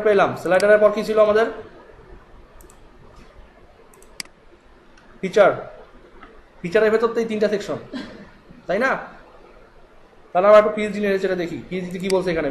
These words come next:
ফিচারের ভেতর, ও sorry, main content, Main কন্টেন্টের ভেতর প্রথমে আছে কি Feature, তারপরে কি আছে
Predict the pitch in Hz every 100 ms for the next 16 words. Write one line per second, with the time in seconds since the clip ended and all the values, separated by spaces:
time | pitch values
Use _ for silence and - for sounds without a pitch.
0 | 156 175 202 202 202 202 - - - 185
1 | 202 180 202 233 220 160 123 98 - -
2 | - - - - - - 160 202 214 214
3 | 226 226 220 233 220 220 220 214 247 254
4 | 196 180 240 311 - - - - - _
5 | - _ - - 170 202 214 214 226